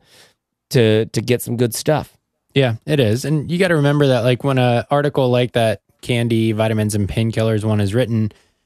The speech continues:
Speaker 2: many of them come from the startup world where it's not, "Can you as an individual make a living?" It's,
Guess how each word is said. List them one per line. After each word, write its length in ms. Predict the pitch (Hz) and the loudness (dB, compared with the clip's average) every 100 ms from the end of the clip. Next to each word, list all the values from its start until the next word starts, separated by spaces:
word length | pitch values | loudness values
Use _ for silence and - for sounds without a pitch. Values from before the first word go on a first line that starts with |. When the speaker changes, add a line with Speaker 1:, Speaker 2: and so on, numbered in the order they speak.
| _ _ - | _ _ -2
Speaker 2:
many 280 | 123 185 | 0 0
of 120 | 185 160 | 0 0
them 180 | 160 | -2
come 280 | 139 135 139 | 0 -2 -2
from 220 | - 120 | -2 -2
the 60 | 117 | -2
startup 400 | - 117 127 92 | 0 0 0 0
world 260 | 92 78 - | -2 -2 -4
where 540 | 107 104 104 98 92 _ _ _ _ - | -2 0 2 2 -2 _ _ _ _ -4
it's 240 | 120 - | -4 0
not, 460 | 110 120 135 120 _ | 0 2 0 -2 _
"Can 300 | - 113 104 | -2 0 2
you 500 | 95 117 123 104 120 - | 2 4 4 2 0 -6
as 160 | - 101 | -6 -2
an 120 | 107 | 2
individual 500 | 110 107 110 110 104 | 2 2 2 2 2
make 180 | 101 98 | 2 0
a 40 | |
living?" 420 | 92 127 101 92 92 | 0 0 0 0 -2
It's, 360 | 98 95 - | -4 -4 -6